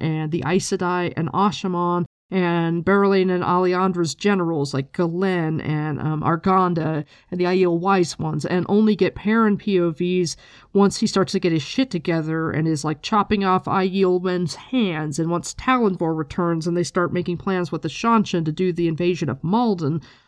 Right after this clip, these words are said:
that would make Faile's kidnapping arc far less irritating from the rescuers' sides.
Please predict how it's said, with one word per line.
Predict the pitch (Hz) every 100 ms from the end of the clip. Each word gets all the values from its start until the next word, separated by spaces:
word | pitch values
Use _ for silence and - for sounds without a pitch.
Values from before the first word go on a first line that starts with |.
| _ _
that | 226 262
would | 240
make | 208 196
Faile's | - 190 190 180 -
kidnapping | - 196 180 160 160 160
arc | 156 160 -
far | 208 185
less | 180 165 - -
irritating | 226 175 - 165 165 156 - _
from | - 180
the | 160
rescuers' | 156 226 233 - 180 110 110 -
sides. | - 57 62 92